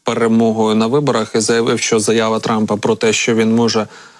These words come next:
допомогти закінчити війну в Україні, щонайменше заслуговує на увагу. Це була цитата. Пан Ланце також розкритикував підтримку, яку адміністрація Байдена Харріса та європейські країни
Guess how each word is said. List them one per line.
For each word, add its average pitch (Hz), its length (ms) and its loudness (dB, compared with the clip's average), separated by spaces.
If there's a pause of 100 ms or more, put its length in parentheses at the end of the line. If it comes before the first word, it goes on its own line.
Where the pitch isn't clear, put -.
(160)
допомогти 113 580 0
закінчити 110 800 0
війну 117 360 2
в 101 80 -4
Україні, 131 440 0
щонайменше 117 600 0
заслуговує 110 680 0
на 110 160 2
увагу. 101 640 -2
Це - 220 -4
була 104 220 0
цитата. 101 500 -4 (540)
Пан 196 180 -4
Ланце 107 420 0
також - 480 -4
розкритикував 123 800 -2
підтримку, 147 560 -2
яку 110 260 -2
адміністрація 110 800 -2
Байдена 110 420 0
Харріса 151 520 -2
та 113 300 -2
європейські 110 640 -2
країни 113 480 0